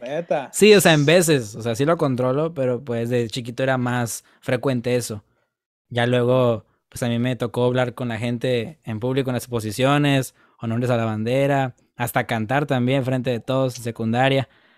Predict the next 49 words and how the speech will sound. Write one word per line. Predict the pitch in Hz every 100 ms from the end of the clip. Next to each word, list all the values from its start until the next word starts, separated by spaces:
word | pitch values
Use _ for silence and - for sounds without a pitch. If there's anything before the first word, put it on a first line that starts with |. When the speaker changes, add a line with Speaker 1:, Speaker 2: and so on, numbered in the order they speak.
| _
Speaker 1:
¿Te | 131
tocó | 123 120
Speaker 2:
Y, | 123
Speaker 1:
cantar | 151 120 117
Speaker 2:
pues, | 110 - -
Speaker 1:
en | 147
Speaker 2:
sí, | 165
Speaker 1:
secundaria? | 156 160 165 156
Speaker 2:
güey. | 131 - - _ _ -
Pero | 143 147
la | 147
primera | 147 135 147 156
vez, | 165 151
pues, | 147 160
pasó | 160 147 147
algo | 160
muy | 170 190
malo | 170 196
que | 330 175
lloré | 120 139
enfrente | 139 147 143
de | 120 113
todos | 196 208 160
en | 143
secundaria, | 147 143 131 202 262 175
<laughs> | 196
güey. | 165 135
O |
sea, | 127 120
fíjate, | 208 277 - 202 147 143
o |
sea, | 143 143 -
Speaker 1:
<laughs> | 135
Speaker 2:
vengo | 160 233
de |
la | 240
primaria, | 175 160 156 196 220 233 233 226 - _ _ -
ok, | 165 175 190 196
fluyendo, | 180 165 175 185 196 190 175
secundaria | 139 135 131 135
el | 160
maestro | 147 139
Speaker 1:
¿Pero | 170
sabes | 190 202
Speaker 2:
me |
Speaker 1:
cantar | 160 135 135 202 226
o |
Speaker 2:
avienta. | 175
Speaker 1:
qué? | 185